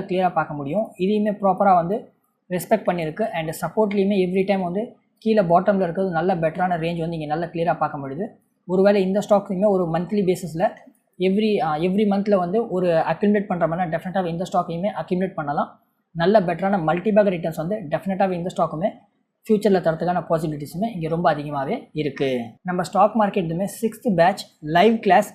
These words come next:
இங்க நவம்பர்லேருந்து ஸ்டார்ட் ஆக போகுது. இந்த கிளாஸ்ல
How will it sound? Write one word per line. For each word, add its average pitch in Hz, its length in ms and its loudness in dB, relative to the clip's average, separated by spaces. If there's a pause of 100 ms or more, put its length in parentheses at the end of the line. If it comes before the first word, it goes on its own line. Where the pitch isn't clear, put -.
(160)
இங்க 160 180 -2
நவம்பர்லேருந்து 185 640 4 (420)
ஸ்டார்ட் 180 320 6
ஆக 156 80 0 (120)
போகுது. 131 200 -2 (380)
இந்த 202 100 4 (100)
கிளாஸ்ல 208 440 6